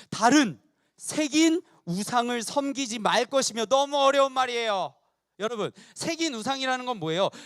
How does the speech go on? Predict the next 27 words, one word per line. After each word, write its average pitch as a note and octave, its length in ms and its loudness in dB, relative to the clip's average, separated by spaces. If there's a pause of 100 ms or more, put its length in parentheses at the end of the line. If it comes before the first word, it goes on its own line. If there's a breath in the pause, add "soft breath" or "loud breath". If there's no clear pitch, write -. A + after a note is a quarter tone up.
(100)
여러분, C#4+ 300 2
우리는 C#4+ 340 -4
요즘에 B3 640 -2
집에다가 A#3 640 2 (220 loud breath)
나무 B3+ 280 0
토막 C#4+ 320 -2
하나 C#4 160 -6
남겨놓고, A3 600 -4 (180 loud breath)
"오, F#3+ 440 0 (460 soft breath)
나를 F#3+ 360 -2
살려주는 F#3+ 580 -8
신이 F#3+ 300 -10
바로 E3+ 320 -10
이 E3+ 80 -10
나무 D#3 300 -12
토막입니다." C3 840 -14 (280 loud breath)
이렇게 B3+ 240 -8
하지 C4+ 180 -2
않잖아요? A#3 600 -2 (240 loud breath)
근데 C4+ 280 -2
옛날에는 C4+ 640 2 (320 loud breath)
많은 C#4 500 0
사람들이 C#4+ 720 0 (240 soft breath)
그런 C4+ 280 0
우상들을, G#3 760 -2 (260 soft breath)
혹은 E4 500 2
사람만큼, D#4+ 1000 0